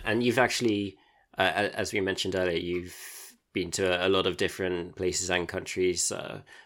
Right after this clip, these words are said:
France, the U S, um, Ireland, Spain. Have you noticed any big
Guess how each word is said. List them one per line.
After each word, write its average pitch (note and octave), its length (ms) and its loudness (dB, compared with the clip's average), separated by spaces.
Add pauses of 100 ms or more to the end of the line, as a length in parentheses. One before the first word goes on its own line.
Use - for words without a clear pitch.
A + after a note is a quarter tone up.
France, F2+ 680 0
the - 140 -6
U F#2 200 -2
S, F#2 520 -2 (120)
um, - 440 -6
Ireland, F2+ 580 -2
Spain. F#2 560 2 (460)
Have D3 160 0
you D#3+ 80 6
noticed F#3+ 260 6
any E3+ 280 6
big C#3 420 2